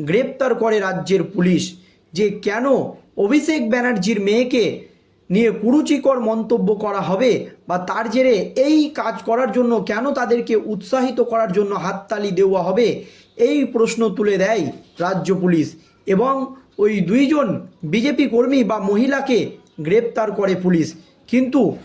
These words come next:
ওই দুইজন মহিলার অভিযোগ যে পুলিশ হেফাজতে নিয়ে তাদেরকে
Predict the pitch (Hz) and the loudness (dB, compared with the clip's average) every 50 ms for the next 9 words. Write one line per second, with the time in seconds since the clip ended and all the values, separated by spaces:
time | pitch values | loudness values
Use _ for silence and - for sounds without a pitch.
0 | - - _ _ - 277 302 330 320 294 294 285 285 262 226 269 269 254 247 233 | -20 -20 _ _ -2 0 2 2 2 2 2 2 2 4 4 2 2 4 4 4
1 | 226 226 233 262 262 254 240 233 - - 202 196 220 247 262 294 277 226 180 - | 4 4 4 4 2 0 0 -2 -2 0 2 2 4 4 4 4 2 2 0 -2
2 | - - - - _ _ - - _ _ _ _ _ _ - 170 214 208 - - | -6 -10 -18 -20 _ _ -20 -20 _ _ _ _ _ _ -4 -2 0 0 0 0
3 | 214 254 294 349 349 - - 220 247 269 262 262 269 269 269 233 208 247 226 240 | 0 2 2 2 2 0 0 2 2 2 2 0 0 0 0 0 0 0 2 4
4 | 240 240 226 175 135 - - - _ _ _ - 185 196 196 240 233 196 208 226 | 4 4 2 2 -2 -4 -10 -16 _ _ _ -8 -6 -2 0 0 0 0 2 0